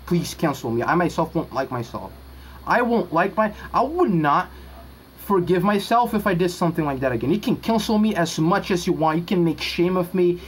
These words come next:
You can joke of me. I will deserve it. I'm gonna make my best to prove my legitimacy. I do not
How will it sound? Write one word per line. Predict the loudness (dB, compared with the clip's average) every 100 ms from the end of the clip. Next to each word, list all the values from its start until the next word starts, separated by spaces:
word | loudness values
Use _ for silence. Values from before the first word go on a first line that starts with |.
| -6
You | -4
can | 0 0 0
joke | 0 2
of | 2
me. | 2 2 -2 -2
I | 0 2
will | 2
deserve | 0 -2 0 -4 -4
it. | -16 -20 -20 -6
I'm | 0 2
gonna | 2
make | 2 0 0
my | -2
best | 0 2 2 0 -8 -16 -20 -20 -20 -10
to | 0 0 -2 -20 -20 -20 -20 -20 -10
prove | 0 2 4 2
my | 2 2
legitimacy. | 2 0 0 -2 -4 -8 -10 -8 -4
I | -2
do | -2
not | -4 0 -2